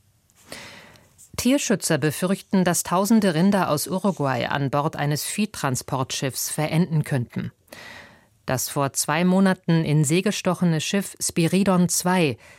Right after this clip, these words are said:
mit knapp viertausend Tieren an Bord hatte mehrere Wochen vor der Küste der Türkei geankert, weil es keine Hafenerlaubnis erhielt. Grund waren nach türkischen Angaben fehlende Dokumente.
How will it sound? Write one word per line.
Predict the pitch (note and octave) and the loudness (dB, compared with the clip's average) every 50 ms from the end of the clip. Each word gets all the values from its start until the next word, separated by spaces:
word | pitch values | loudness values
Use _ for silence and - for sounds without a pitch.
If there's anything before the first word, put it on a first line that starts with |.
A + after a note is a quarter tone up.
| _ _ - | _ _ -6
mit | C#3+ C3 - - | -6 -4 -4 -6
knapp | - - D3+ C3 B2+ - | -6 -4 -4 -4 -4 -4
viertausend | - - - G#3 - F3+ D#3+ C#3+ C3 D3+ D3+ - | -6 -4 -4 -2 0 0 0 0 0 0 -2 -2
Tieren | - - G3 F#3+ E3 D#3+ C#3+ | -2 -2 0 2 2 2 2
an | A#2 C#3 C#3+ B2+ | 2 0 0 2
Bord | C#3+ C#3+ C#3+ D3 - - - - - - - - _ | 2 2 2 0 -2 -6 -12 -20 -20 -20 -20 -20 _
hatte | - F3 E3+ - F#3 | -4 -2 2 4 4
mehrere | F3 F3 F3 G3 G#3 - A3+ G3+ G#3+ F#3+ D3+ | 4 6 4 4 2 0 0 2 2 2 2
Wochen | D3+ D3+ D3+ - - G3+ G#3 A3 | 2 0 -2 0 0 2 2 2
vor | - - - C3+ C3+ | 0 -2 -2 0 0
der | E3+ E3 | 0 -2
Küste | - - F#3 F3 - - D#3+ | -2 -2 -4 -4 -2 -2 -2
der | C#3 C#3+ C3 - | -2 -2 -2 -2
Türkei | - D3+ - - D#3+ D3+ D3+ D3 | -4 -6 -4 -2 0 0 0 2
geankert, | D3+ D3 C3 - D3+ E3+ E3 F3 D#3+ - - - - - - - - _ - | 2 0 0 2 2 2 2 2 0 -2 -4 -8 -16 -20 -20 -20 -20 _ -4
weil | C#3+ C#3 C3 | -2 0 0
es | C#3 C3 - - | 0 -2 -4 -2
keine | - D#3 D3+ D#3 D#3 D#3 | -2 0 2 2 2 2
Hafenerlaubnis | D3+ D#3+ E3+ E3+ - G3+ F3+ - - C3+ C#3 B2+ A#2 - C3+ B2+ A#2 - - | 2 2 2 2 2 2 2 2 2 0 0 0 0 -2 -2 -2 -2 -2 -4
erhielt. | - B2+ A2 B2+ C3 - - - - - _ - - - - - - - - _ _ | -4 -4 -4 -4 -6 -6 -8 -10 -12 -14 _ -20 -20 -20 -20 -20 -20 -20 -20 _ _
Grund | - D3+ D#3 F3 A#3 B3+ - | -2 0 2 4 4 4 2
waren | - G3+ F#3+ F3+ F#3+ F#3 | 2 2 4 4 4 4
nach | F3+ F3+ F3 - | 4 4 2 0
türkischen | - - G3+ G#3 - A3+ - - G#3+ | -2 -4 -4 -2 -2 -4 -2 -2 -2
Angaben | - - D#3+ D#3+ E3 D#3+ E3+ D#3+ D#3+ D#3+ F3 F3 | 0 0 2 2 2 2 2 2 2 2 2 2
fehlende | E3+ - - - F3 E3+ E3+ E3 E3 D#3+ E3 D#3 | 0 0 0 0 2 4 4 4 4 4 2 2
Dokumente. | - E3 D#3+ - F#3 F3 F3 F3 F3+ F#3+ - - C3 - | 0 -2 0 2 4 4 6 6 4 4 2 0 -4 -8